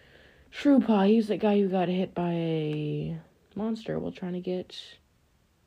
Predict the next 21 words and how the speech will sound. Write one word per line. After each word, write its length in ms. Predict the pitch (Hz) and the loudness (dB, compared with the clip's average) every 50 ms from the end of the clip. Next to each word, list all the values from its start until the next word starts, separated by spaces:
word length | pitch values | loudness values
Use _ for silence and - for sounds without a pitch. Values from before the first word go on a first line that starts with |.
| _ _ _ _ _ _ _ | _ _ _ _ _ _ _
a 340 | - - 147 151 156 - - - - - | -12 -10 -10 -8 -8 -10 -10 -12 -12 -12
pheasant, 680 | - 147 - 180 185 - - - - - - - - - _ _ _ _ _ _ _ _ _ - | -10 -10 -8 -8 -8 -10 -10 -12 -12 -16 -20 -20 -20 -20 _ _ _ _ _ _ _ _ _ -14
I 80 | 143 | -14
think, 420 | 147 - - - - - - - - _ _ _ _ - - | -14 -14 -14 -16 -16 -16 -20 -20 -20 _ _ _ _ -14 -12
in 140 | - 143 135 | -10 -8 -6
the, 240 | - - - - 165 - - _ - - _ _ _ _ _ _ - | -6 -6 -8 -10 -12 -16 -20 _ -20 -20 _ _ _ _ _ _ -10
uh, 180 | 147 151 147 | -8 -8 -8
forest 280 | - - 170 160 - - | -8 -8 -8 -8 -8 -10
territories. 340 | - - - 156 151 151 - | -12 -14 -14 -12 -12 -10 -10
I'll 80 | - 233 | -10 -8
put 100 | 226 214 | -8 -8
him 120 | 196 147 | -8 -8
in 80 | 135 135 | -8 -8
there, 180 | 131 127 120 117 | -8 -8 -8 -10
okay. 220 | - - 147 - - _ _ _ _ _ _ _ _ - - - - _ _ _ _ - - - - - - - - - - - - - - _ _ _ _ _ | -10 -10 -12 -12 -14 _ _ _ _ _ _ _ _ -20 -20 -20 -20 _ _ _ _ -20 -20 -20 -20 -20 -20 -20 -20 -20 -20 -20 -20 -20 -20 _ _ _ _ _
Snowbush? 1000 | - - - - - - - 170 160 156 160 170 185 240 262 262 254 - - - - - - - _ _ _ _ _ _ _ _ _ _ _ _ _ _ _ _ _ _ _ _ _ _ _ _ _ _ _ _ _ _ _ _ _ _ _ _ _ _ _ _ _ _ _ _ - | -16 -12 -10 -10 -10 -6 -4 -2 -2 0 0 4 4 4 4 4 2 -4 -8 -10 -12 -16 -20 -20 _ _ _ _ _ _ _ _ _ _ _ _ _ _ _ _ _ _ _ _ _ _ _ _ _ _ _ _ _ _ _ _ _ _ _ _ _ _ _ _ _ _ _ _ -4
No 220 | 185 185 175 160 | -2 0 0 0
idea 180 | 143 131 131 139 | -2 -2 -4 -4
who 80 | 151 147 | -4 -6
that 200 | 139 139 135 135 | -6 -6 -6 -8
is. 320 | - - - - - - | -8 -10 -10 -12 -14 -18